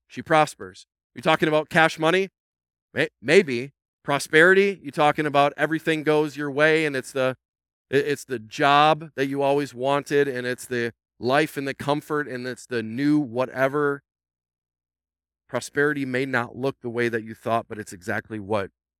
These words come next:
you need, even if you don't realize you needed it all along. God provides in ways as we plant into him. What, what do we have, verse four?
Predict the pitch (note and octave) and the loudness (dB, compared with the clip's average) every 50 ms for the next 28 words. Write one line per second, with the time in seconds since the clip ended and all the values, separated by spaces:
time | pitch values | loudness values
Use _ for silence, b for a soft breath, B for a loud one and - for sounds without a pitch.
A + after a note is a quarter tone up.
0 | _ _ _ _ _ _ _ _ _ _ - G2+ G2+ G#2+ A#2+ A#2+ G#2+ F#2+ F#2 - | _ _ _ _ _ _ _ _ _ _ -16 -14 -10 -6 -6 -6 -6 -8 -12 -20
1 | - - _ _ - A2+ B2 A#2+ A#2 A2+ - - A2 G#2+ G#2+ G2+ _ _ _ _ | -20 -20 _ _ -12 -10 -8 -8 -8 -8 -10 -10 -14 -16 -16 -18 _ _ _ _
2 | _ _ _ _ - G2+ G#2 F#2 G#2+ A#2 A#2 A2 G2+ F#2 F2+ F2+ F2+ E2+ E2+ F2+ | _ _ _ _ -12 -12 -12 -10 -8 -8 -6 -4 -4 -6 -6 -8 -12 -16 -14 -12
3 | G2+ G2+ G2 F#2+ _ _ _ _ _ _ F#2+ G#2 A2 A#2 A2+ G#2+ F#2 G2 F#2+ E2+ | -12 -12 -12 -14 _ _ _ _ _ _ -14 -10 -10 -8 -8 -8 -10 -10 -12 -12
4 | _ G2 G#2+ A2 G#2 G2 F#2+ F#2 F#2+ F#2+ F#2+ F#2 F2+ - G#2 G#2 G#2+ A2 A2 G#2+ | _ -10 -6 -4 -4 -4 -4 -6 -8 -8 -8 -10 -10 -6 -4 -2 -2 -2 -4 -6
5 | - _ _ _ _ _ _ _ _ - - B2+ A2 G#2 A2+ G2+ A#2 B2 A#2 A2 | -10 _ _ _ _ _ _ _ _ -8 -8 -6 -4 -2 -2 -2 0 0 -2 -2
6 | G2+ G2+ G2+ - - _ _ - G2+ A2+ A2 G2+ G#2 A2+ A2 G#2 G2 F#2+ F#2+ - | -4 -6 -10 -18 -20 _ _ -14 -12 -12 -10 -6 -4 -2 -2 -2 -4 -6 -10 -14
7 | - - _ _ _ _ _ _ _ _ _ _ _ _ _ _ _ _ _ _ | -20 -20 _ _ _ _ _ _ _ _ _ _ _ _ _ _ _ _ _ _
8 | _ _ _ _ - B2+ A2 A2 A#2 A2 - _ - C3 B2+ A#2 G#2+ - _ _ | _ _ _ _ -10 -8 -8 -8 -10 -12 -14 _ -2 -2 0 0 -2 -6 _ _
9 | _ _ _ _ _ _ _ _ _ _ _ _ _ _ _ G#2 A#2 A#2 B2 A#2 | _ _ _ _ _ _ _ _ _ _ _ _ _ _ _ -10 -4 -2 -2 -2
10 | G#2 G2+ A#2 B2+ C3+ C3 _ - A2+ A#2+ A#2+ B2 B2 B2 A2+ G2 B2 A2+ - - | -2 -2 -4 -4 -4 -4 _ -12 -10 -6 -2 0 0 0 0 -2 -4 -8 -8 -8
11 | - C3 C3+ C#3+ D3 C#3+ | -6 -2 0 0 -2 -2